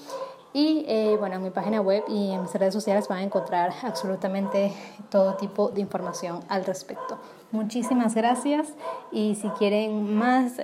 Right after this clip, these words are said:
contenido como este o si se les ocurre o les gustaría que hable sobre otra cosa, no duden en comentármelo.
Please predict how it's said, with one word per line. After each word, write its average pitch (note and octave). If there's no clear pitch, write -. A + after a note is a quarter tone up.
contenido G#3+
como G#3+
este A3
o G#3
si F#3+
se G#3
les G3
ocurre A#3
o G#3+
les G3
gustaría G3
que G#3
hable G#3
sobre G3
otra G#3
cosa, A3+
no G#3
duden G#3
en G#3+
comentármelo. F#3